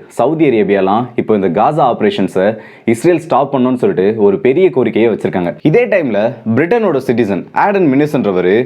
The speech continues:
ரெண்டாயிரத்தி இருபத்தி ரெண்டுல இருந்து ரஷ்யாவுக்கு தப்பிச்சு போய் ரஷ்யாவோட ஆர்மிக்கு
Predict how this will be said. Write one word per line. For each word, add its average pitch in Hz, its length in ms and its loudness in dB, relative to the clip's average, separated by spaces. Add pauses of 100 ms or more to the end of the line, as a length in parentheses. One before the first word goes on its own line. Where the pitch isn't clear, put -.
(460)
ரெண்டாயிரத்தி 202 420 0
இருபத்தி 175 300 2
ரெண்டுல 110 260 2
இருந்து 92 200 0 (240)
ரஷ்யாவுக்கு 151 400 0
தப்பிச்சு 110 360 -4
போய் 98 160 2 (520)
ரஷ்யாவோட 202 500 2 (280)
ஆர்மிக்கு 185 380 0